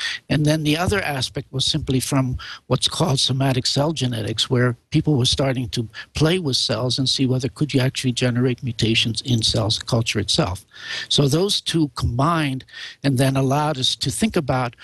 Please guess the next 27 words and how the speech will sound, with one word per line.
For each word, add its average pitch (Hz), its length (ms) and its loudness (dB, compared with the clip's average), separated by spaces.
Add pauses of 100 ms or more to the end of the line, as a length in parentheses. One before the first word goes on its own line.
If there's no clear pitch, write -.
(200)
well, 147 160 0
what 139 240 2
if 165 180 0
we're 143 220 2
able 147 320 2
to 135 160 -2
actually 127 340 -2
change 131 480 2
gene 127 320 0
in 104 60 -4
a 110 60 0
mouse? 131 500 -2 (280)
Uh, 123 160 2
that 135 200 2
would 139 120 2
have 127 200 0
an, 120 80 -4
a 123 60 -2
tremendous 127 600 0
impact 139 400 0
simply 135 320 -2
because, 123 480 0 (440)
uh, 143 180 0
up 165 160 0
to 143 100 2
that 160 300 0
time, 135 440 0